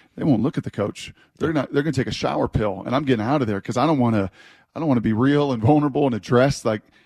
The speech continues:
Speaker 2: Yep.
Speaker 1: that is such a cool window into their culture. That's not coach speak, and that's not culture speak.
Speaker 2: Yep.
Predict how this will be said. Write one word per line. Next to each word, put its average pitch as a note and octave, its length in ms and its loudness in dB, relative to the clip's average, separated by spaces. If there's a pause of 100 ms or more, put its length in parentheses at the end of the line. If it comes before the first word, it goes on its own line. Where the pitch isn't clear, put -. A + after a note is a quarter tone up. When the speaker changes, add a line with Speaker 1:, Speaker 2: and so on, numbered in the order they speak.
Speaker 2:
Yep. G2 240 -12
Speaker 1:
that C3+ 160 0
is D3+ 120 0
such - 300 -2
a - 80 0
cool C#3+ 460 0
window A#2 560 4
into C#3 440 0
their A2 140 -2
culture. - 380 -4
That's B2+ 200 0
not C4+ 160 0
coach D#3 280 0
speak, F3 260 0
and C3+ 100 -4
that's C3 160 -2
not A#2+ 140 -2
culture - 340 -12
speak. - 360 -12
Speaker 2:
Yep. F#2+ 160 -10